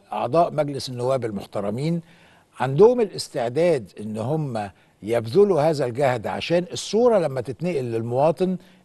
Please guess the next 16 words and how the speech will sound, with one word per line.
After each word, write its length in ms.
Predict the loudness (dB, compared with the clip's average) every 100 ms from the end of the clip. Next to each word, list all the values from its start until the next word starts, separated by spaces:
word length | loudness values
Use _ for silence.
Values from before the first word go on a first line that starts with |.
| -12
إن 160 | -8 -6
يلاقوا 500 | -2 0 0 -2 -4
إن 140 | -6 -6
لأ، 640 | -4 -2 -2 -2 -4 -4 -8 -20 _ -6
اللي 220 | -2 0
فات 200 | 2 2
ده 160 | 2 0
حتى 320 | 0 0 0
لو 140 | 0
كان 180 | 0 -2
في 220 | -2 -2
جهد، 360 | 2 4 4 -2
لأ، 240 | -2 -2 -2
اللي 220 | -6 -2
جاي 280 | 2 4 4
ده 220 | 4 2